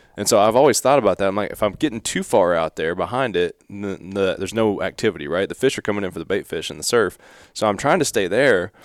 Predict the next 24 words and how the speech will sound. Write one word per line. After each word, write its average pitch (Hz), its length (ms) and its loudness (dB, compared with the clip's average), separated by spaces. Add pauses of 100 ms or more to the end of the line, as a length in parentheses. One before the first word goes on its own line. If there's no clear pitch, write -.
(240)
but 104 120 -6
I'm 117 100 -6
also 120 240 0
like, 98 240 2
"Well, 113 200 -4
I - 60 -8
think 175 240 -6
I'm 98 160 -4
past 123 400 -4
this 87 180 -8
trough," 127 520 -2
which 107 160 -6
is 95 100 -10
where 98 140 -4
Jacob 101 340 -4
was 90 100 -4
saying 95 220 -2
the 82 60 -8
predators 98 480 0
would 82 120 -10
be 90 120 -6
coming 85 280 -8
through. 85 340 -10
So 87 420 -2